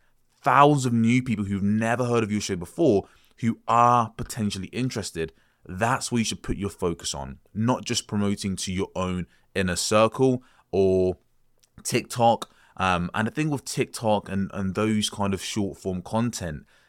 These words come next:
and the reason why they don't work when it comes to promoting and sharing stuff,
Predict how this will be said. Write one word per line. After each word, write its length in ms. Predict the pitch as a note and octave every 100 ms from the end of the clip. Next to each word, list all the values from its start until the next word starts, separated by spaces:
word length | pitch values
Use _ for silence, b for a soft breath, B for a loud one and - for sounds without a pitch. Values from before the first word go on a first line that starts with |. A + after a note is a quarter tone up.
| b
and 120 | G#2
the 60 | G#2+
reason 280 | A#2 A2+ G#2+
why 220 | G#2 G#2
they 420 | F#2+ A2+ A#2+ B2+
don't 260 | A#2+ G#2 F#2+
work 360 | F#2 F2+ -
when 100 | F2+
it 60 | E2+
comes 200 | F#2 E2+
to 60 |
promoting 540 | F2 F2 F2+ F2+ - E2+
and 80 | E2
sharing 400 | - G#2+ A#2 G2+
stuff, 360 | - C2+ -